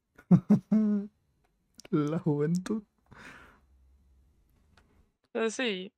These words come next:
Speaker 2: en un niño no suelen venir cosas machistas. Quejas, pero no cosas machistas.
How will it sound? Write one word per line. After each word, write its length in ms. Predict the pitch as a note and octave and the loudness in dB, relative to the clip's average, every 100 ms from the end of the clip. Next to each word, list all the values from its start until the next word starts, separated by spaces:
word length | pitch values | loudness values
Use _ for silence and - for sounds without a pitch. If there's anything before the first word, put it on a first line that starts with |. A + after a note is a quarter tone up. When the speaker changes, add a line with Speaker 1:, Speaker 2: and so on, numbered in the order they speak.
| _ - | _ -12
Speaker 2:
en 240 | A#3+ G#3 | -6 -2
un 260 | G3+ A3 A3+ | 0 0 -2
niño 380 | A#3 A#3 A#3+ A#3 | -2 -2 -2 -2
no 160 | A3+ | -2
suelen 340 | A3 A3+ G3+ F3+ | -4 -2 -2 -4
venir 300 | F3+ F3+ F3 | -6 -6 -8
cosas 340 | F3 - E3+ | -10 -8 -10
machistas. 720 | E3+ D#3+ F3 E3 F#3 - - - _ _ _ _ _ - G3+ | -10 -12 -14 -12 -12 -10 -14 -18 _ _ _ _ _ -14 -6
Quejas, 680 | C4+ C4+ C4 C4 D4 - - _ _ | -4 -4 -6 -6 -8 -16 -20 _ _
pero 280 | G#3 G3 G3 | -6 -4 -4
no 160 | G#3 G3+ | -6 -6
cosas 320 | G#3 G3 F#3 | -8 -8 -12
machistas. 600 | F3 - F3+ - - | -16 -16 -16 -16 -18